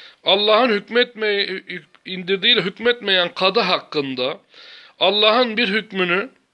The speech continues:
dikkat edin bakın, birçok alim bunu açıkça söylemiştir. Allahu Teala'nın bir hükmünü gerek nefsine uydundan, gerek heva ve hevesinden, rüşvet aldığından dolayı Allah'ın bir hükmünü, e,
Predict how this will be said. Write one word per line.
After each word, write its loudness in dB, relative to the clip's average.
dikkat 2
edin 0
bakın, 0
birçok 0
alim 2
bunu 0
açıkça 0
söylemiştir. -2
Allahu 2
Teala'nın 0
bir 0
hükmünü -6
gerek 4
nefsine 0
uydundan, 0
gerek 2
heva 2
ve 4
hevesinden, -2
rüşvet 0
aldığından -2
dolayı 0
Allah'ın 0
bir -4
hükmünü, -6
e, -4